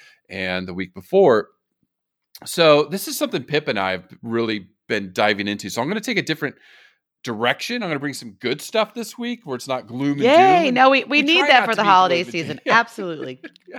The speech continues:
Speaker 1: No, I
Speaker 2: Warm and
Speaker 1: know.
Speaker 2: fuzzy, p-,
Speaker 1: Well, we try
Speaker 2: warm
Speaker 1: not
Speaker 2: and
Speaker 1: to be
Speaker 2: fuzzy, please.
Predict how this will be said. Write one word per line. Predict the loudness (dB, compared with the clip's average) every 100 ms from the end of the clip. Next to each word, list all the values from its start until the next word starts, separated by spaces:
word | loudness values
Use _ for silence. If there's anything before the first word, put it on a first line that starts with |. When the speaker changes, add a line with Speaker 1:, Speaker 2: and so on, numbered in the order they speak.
| -12
Speaker 1:
No, | -4
I | -2 2
Speaker 2:
Warm | 4 4
and | 2
Speaker 1:
know. | 4
Speaker 2:
fuzzy, | 4 4 -2
p-, | -8 -14 -8
Speaker 1:
Well, | -8
we | -4
try | 2
Speaker 2:
warm | 4
Speaker 1:
not | 4
Speaker 2:
and | 2
Speaker 1:
to |
be | 0
Speaker 2:
fuzzy, | -2 -4
please. | -12 -14 -16